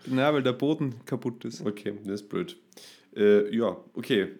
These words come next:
Speaker 1: Aber es wird
Speaker 2: Ähm,
Speaker 1: wahrscheinlich schon gehen, aber es wird halt Jahre, Jahrzehnte dauern, bis du sowas wieder aufbereitest.
Speaker 2: Was für uns eine lange Zeit ist, aber für die Erde wiederum
Speaker 1: Für der ist wurscht.
Speaker 2: Also, wenn sie dir mal abgeschüttelt hat von dieser Krankheit,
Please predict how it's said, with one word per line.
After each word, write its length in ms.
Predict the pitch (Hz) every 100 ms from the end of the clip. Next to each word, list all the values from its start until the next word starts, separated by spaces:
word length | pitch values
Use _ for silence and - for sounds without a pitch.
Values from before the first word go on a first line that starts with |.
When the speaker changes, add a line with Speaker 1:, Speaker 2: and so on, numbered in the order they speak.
| -
Speaker 1:
Aber 180 | 113 117
es 100 | 110
wird 100 | 110
Speaker 2:
Ähm, 40 |
Speaker 1:
wahrscheinlich 320 | 131 143 139
schon 180 | - 151
gehen, 100 | 151
aber 140 | 139 135
es 60 |
wird 100 | 131
halt 180 | 131 -
Jahre, 720 | 127 131 127 127 135 139 131 123
Jahrzehnte 520 | 131 127 143 143 143
dauern, 280 | 131 123 120
bis 140 | 123 -
du 80 | 127
sowas 140 | 120
wieder 160 | 123 123
aufbereitest. 680 | 131 127 120 117 127 - _
Speaker 2:
Was 200 | 113 113
für 120 | -
uns 160 | 113 135
eine 100 | 131
lange 220 | 104 104
Zeit 260 | 101 92 98
ist, 320 | 110 107 -
aber 200 | 98 95
für 140 | 92 95
die 220 | 92 90
Erde 280 | 92 95 95
wiederum 440 | 95 90 90 87
Speaker 1:
Für 60 | -
der 160 | -
ist 120 | 120 -
wurscht. 440 | - 123 - - -
Speaker 2:
Also, 480 | 104 107 101 98 92 - _ _ _ _ -
wenn 160 | 104 107
sie 140 | 110
dir 120 | 117 120
mal 120 | 95
abgeschüttelt 540 | 107 - 120 113 110
hat 160 | 110 107
von 400 | 107 104 104 -
dieser 420 | 107 107 98 95
Krankheit, 640 | 95 92 95 107 92 -